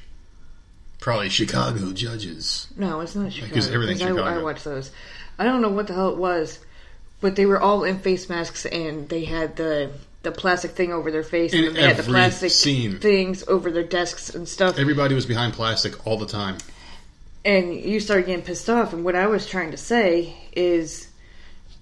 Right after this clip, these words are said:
Speaker 2: that's probably how they were able to, the, I think this is why all the T V shows are covering it, is 'cause this is how they were able to come back and start working again.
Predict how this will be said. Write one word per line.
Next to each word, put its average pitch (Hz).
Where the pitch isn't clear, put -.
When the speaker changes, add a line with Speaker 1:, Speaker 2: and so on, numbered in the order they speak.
Speaker 2:
that's 202
probably 175
how 180
they 180
were 170
able 175
to, -
the, -
I 202
think 349
this 339
is 208
why 196
all 185
the 196
T 196
V 196
shows 196
are 180
covering 233
it, 233
is 190
'cause 196
this 226
is 202
how 196
they 185
were 175
able 170
to -
come 175
back 170
and 151
start -
working 170
again. 113